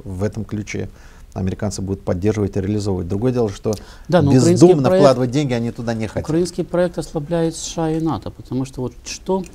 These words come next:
Speaker 2: э, не могут сейчас сделать Соединенные Штаты? Могут все что угодно на Украине. Могут военную базу создать, могут не создавать.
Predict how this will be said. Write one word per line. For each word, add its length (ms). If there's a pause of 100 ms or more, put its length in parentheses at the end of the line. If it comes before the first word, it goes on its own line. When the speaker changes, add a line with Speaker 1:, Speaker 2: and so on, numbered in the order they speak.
(460)
Speaker 2:
э, 400
не 220
могут 360
сейчас 420
сделать 360
Соединенные 600
Штаты? 340
Могут 240
все 140
что 180
угодно 320
на 120
Украине. 280
Могут 300
военную 340
базу 260
создать, 480
могут 300
не 80
создавать. 600